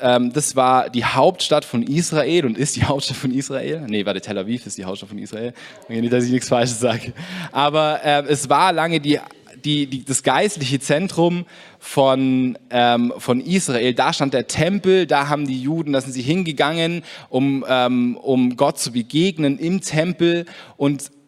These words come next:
Gott macht dieses neue Jerusalem neu.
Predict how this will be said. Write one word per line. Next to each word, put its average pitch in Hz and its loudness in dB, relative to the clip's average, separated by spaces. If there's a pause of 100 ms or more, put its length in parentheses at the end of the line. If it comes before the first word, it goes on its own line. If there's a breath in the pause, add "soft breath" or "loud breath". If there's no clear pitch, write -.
(140)
Gott 156 2
macht 156 0
dieses 135 0
neue 143 4
Jerusalem 120 0
neu. 101 2